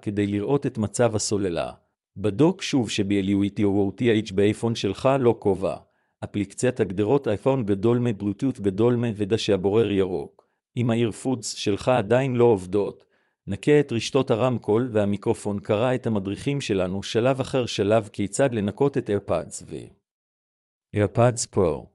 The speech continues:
אם ה-A R P O D S שלך לא התחברו או עדיין נתקלים בבעיות בסאונד, אפס אותם. כיצד לאפס את AirPods ו- AirPods Pro עבור משתמשי AirPods Pro?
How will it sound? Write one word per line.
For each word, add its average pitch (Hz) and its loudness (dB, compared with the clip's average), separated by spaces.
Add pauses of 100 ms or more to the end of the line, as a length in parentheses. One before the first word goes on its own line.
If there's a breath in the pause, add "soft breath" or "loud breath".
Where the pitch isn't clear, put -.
(1120)
אם 131 2
ה-A 101 2
R - -2
P 120 4
O 104 4
D 98 -4
S 113 0
שלך 101 -2 (120)
לא 135 6
התחברו 123 -2
או 135 4
עדיין 123 2
נתקלים 113 -2
בבעיות 101 2
בסאונד, 95 -4 (480)
אפס 120 -2
אותם. 85 -6 (420)
כיצד 117 0
לאפס 117 2
את - -6
AirPods 98 -2
ו- 98 -4 (320)
AirPods 120 0
Pro 131 4 (140)
עבור 120 2
משתמשי 113 0
AirPods 104 0
Pro? 98 4